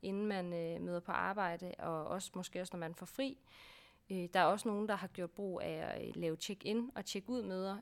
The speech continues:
øh, eller sende en mail: "Nu er jeg på arbejde. Tak for i dag. Nu lukker jeg,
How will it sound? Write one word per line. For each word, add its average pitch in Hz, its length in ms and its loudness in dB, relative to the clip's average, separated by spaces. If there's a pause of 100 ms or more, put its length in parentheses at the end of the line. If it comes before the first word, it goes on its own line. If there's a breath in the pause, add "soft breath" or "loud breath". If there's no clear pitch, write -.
(100)
øh, 175 300 -2 (100)
eller 190 220 2
sende 214 300 0
en 214 120 2
mail: 208 340 0 (100)
"Nu 254 120 4
er 247 40 6
jeg 180 120 4
på - 80 -2
arbejde. 185 520 4 (300)
Tak - 240 -4
for 175 100 0
i 156 60 0
dag. 160 180 0
Nu 180 120 -2
lukker 160 240 -2
jeg, 143 300 -4